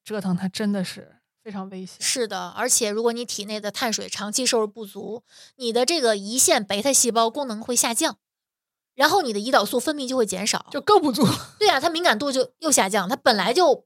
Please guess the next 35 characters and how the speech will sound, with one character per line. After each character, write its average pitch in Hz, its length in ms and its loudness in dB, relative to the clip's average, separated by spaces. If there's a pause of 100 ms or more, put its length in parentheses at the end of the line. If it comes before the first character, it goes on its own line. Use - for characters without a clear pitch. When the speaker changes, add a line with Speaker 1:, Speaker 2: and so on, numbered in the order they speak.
(120)
Speaker 2:
不 233 140 -6
是 311 100 2
很 262 140 -2
敏 185 200 -8
感 196 220 2
了， - 100 -20
你 277 100 -6
又 349 140 4
折 392 200 8
腾 269 180 0
它， 185 220 -2
它 302 120 -4
敏 285 140 -4
感 254 100 0
程 226 140 -4
度 269 80 -2
又 302 220 6
下 185 200 0
降 170 200 -8
了。 - 60 -20 (140)
这 - 80 -4
样 285 140 2
的 220 60 -6
话， 233 160 -2
你 175 100 -10
对 214 160 -2
葡 220 140 -6
萄 233 120 0
糖 202 120 -4
的 233 100 -4
降 262 220 -2
解 190 100 -6
能 165 180 -10
力 202 120 -8
就 214 160 -4